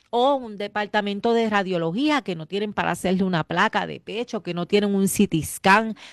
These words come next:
para ver en caso de un trauma de cabeza, de cualquier parte de su cuerpo, ¿verdad?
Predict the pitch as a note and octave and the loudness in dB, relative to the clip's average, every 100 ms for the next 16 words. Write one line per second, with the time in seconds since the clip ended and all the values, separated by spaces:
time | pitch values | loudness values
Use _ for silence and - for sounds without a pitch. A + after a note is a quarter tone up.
0 | _ F#3+ E3+ E3 F#3 G3+ F#3 F3+ F3 G#3 | _ -6 -4 -4 -2 -2 -2 -4 -2 -2
1 | F#3 E3+ D#3+ E3+ F#3+ G3 F#3+ F3 E3+ D3 | -2 -2 -4 0 0 0 -6 -8 -8 -8
2 | C#3+ G#3+ G#3+ - D#3+ D#3 E3 D#3+ - F#3+ | -4 -4 -6 -4 -4 -2 0 0 2 0
3 | G3+ G3+ G3+ G3+ F3+ - E3+ G3 A#3 A3+ | 2 0 0 -6 -6 -8 -6 0 0 0
4 | E3 D3+ D3 E3 A#3 | -6 -8 -4 2 2